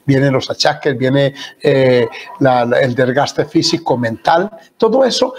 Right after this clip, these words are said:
y necesitamos esa generación de relevo que asuma estas banderas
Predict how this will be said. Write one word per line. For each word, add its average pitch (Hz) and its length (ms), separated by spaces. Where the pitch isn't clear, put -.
y 170 100
necesitamos 143 640
esa 160 240
generación 127 880
de 123 100
relevo 127 540
que 123 120
asuma 147 420
estas 143 280
banderas 120 840